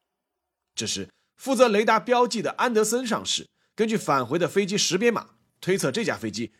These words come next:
可能是F十四熊猫式战斗机，于是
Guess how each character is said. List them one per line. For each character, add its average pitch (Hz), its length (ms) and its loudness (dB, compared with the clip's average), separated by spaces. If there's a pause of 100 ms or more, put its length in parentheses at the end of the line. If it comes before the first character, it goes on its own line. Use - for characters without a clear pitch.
可 175 300 2
能 185 160 0
是 202 220 -2 (140)
F 147 200 -4
十 135 160 -4
四 - 220 -2
熊 135 320 -2
猫 139 180 2
式 117 100 -6
战 101 160 -8
斗 73 120 -20
机， - 240 -12 (680)
于 104 140 -12
是 101 260 -4